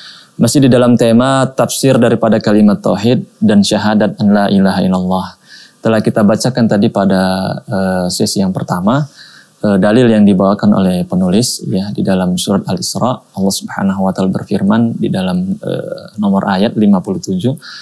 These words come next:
bahwasannya segala sesuatu selain Allah Subhanahu wa taala, makhluk Allah Subhanahu wa taala itu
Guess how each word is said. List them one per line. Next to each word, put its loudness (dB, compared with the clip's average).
bahwasannya 2
segala 2
sesuatu -2
selain 0
Allah 0
Subhanahu -2
wa -2
taala, 0
makhluk 0
Allah 2
Subhanahu -2
wa -2
taala -2
itu -4